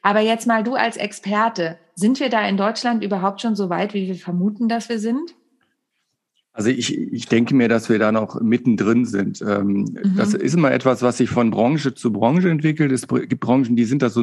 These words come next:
Speaker 2: schon sehr schnell und sehr weit. Also diese ganze Medienbranche zum Beispiel, ähm, die, die Zeitungen, die haben,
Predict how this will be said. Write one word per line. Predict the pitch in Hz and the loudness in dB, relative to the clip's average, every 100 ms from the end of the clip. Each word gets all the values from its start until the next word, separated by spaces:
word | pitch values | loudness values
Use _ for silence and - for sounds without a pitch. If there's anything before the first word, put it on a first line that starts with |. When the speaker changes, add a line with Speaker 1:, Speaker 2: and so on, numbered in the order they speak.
| 120 - | 0 -2
Speaker 2:
schon | - 117 | -2 2
sehr | 117 117 | 2 0
schnell | - - 113 117 160 | -2 -2 2 2 2
und | 151 113 | 0 0
sehr | 113 101 | 0 0
weit. | 101 139 165 - - - - | 0 0 -2 -10 -18 -14 -6
Also | 110 | -4
diese | 113 117 110 | 0 0 0
ganze | 107 117 117 107 | 0 0 0 0
Medienbranche | 113 135 143 120 120 127 117 | 2 2 0 0 0 -2 -4
zum | - 120 | -4 -2
Beispiel, | 113 113 - 113 110 110 - | 0 -2 -2 0 0 0 -2
ähm, | 110 107 104 | 0 0 -2
die, | - 107 110 107 | -4 -6 -4 -2
die | 110 | -4
Zeitungen, | - 110 113 123 113 | 0 0 2 2 2
die | 107 | 2
haben, | 104 110 | 2 0